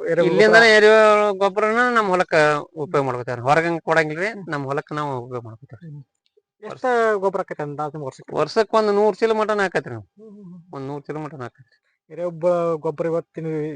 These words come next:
Speaker 1: ದಿನಮಾನಗಳು ಬಾಳ ವಿಶೇಷತೆ ಇರುವಂತ ಗೊಬ್ರ ಅದ.
Speaker 2: ಎರಿಹುಳ ರೈತಗೆ ಬೇಕಾದಂತ ಎರಿಹುಳನ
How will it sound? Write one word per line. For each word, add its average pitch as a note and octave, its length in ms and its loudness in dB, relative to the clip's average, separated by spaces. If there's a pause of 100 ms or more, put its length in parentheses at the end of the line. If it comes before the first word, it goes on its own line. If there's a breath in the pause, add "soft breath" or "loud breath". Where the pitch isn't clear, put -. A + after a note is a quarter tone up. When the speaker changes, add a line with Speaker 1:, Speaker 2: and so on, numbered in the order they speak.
Speaker 1:
ದಿನಮಾನಗಳು D#3+ 420 -6
ಬಾಳ D3+ 220 -2
ವಿಶೇಷತೆ D3+ 520 -6
ಇರುವಂತ D#3 280 -2
ಗೊಬ್ರ D3 280 -6
ಅದ. C3+ 140 -6
Speaker 2:
ಎರಿಹುಳ F3 520 4 (260)
ರೈತಗೆ F3 420 2
ಬೇಕಾದಂತ F3+ 640 0
ಎರಿಹುಳನ F3 1000 2